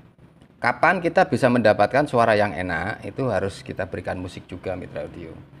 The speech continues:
Jadi, belum tentu posisi Gigagas-, Gigabass ini full bisa memberikan suara yang nyaman. Ini tertinggi grafiknya pada sembilan puluh satu hertz. Ya, mitra audio.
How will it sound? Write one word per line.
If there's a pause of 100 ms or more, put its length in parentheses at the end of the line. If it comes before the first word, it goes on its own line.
(280)
Jadi, (640)
belum
tentu (420)
posisi (180)
Gigagas-, (400)
Gigabass
ini
full (560)
bisa
memberikan
suara
yang
nyaman. (480)
Ini (540)
tertinggi
grafiknya (100)
pada (100)
sembilan
puluh
satu
hertz. (840)
Ya, (120)
mitra
audio.